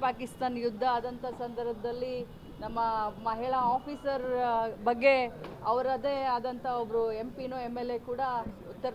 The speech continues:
ಪ್ರದೇಶದಲ್ಲೋ ಮಧ್ಯಪ್ರದೇಶದಲ್ಲೋ ಮಾತಾಡಿದ್ರು. So ಈಗ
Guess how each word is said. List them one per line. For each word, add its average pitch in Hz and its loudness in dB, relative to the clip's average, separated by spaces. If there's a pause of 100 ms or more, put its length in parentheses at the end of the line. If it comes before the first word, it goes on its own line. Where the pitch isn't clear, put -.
ಪ್ರದೇಶದಲ್ಲೋ 240 -2
ಮಧ್ಯಪ್ರದೇಶದಲ್ಲೋ 226 -4 (140)
ಮಾತಾಡಿದ್ರು. 202 0 (640)
So 294 -2 (160)
ಈಗ 285 -4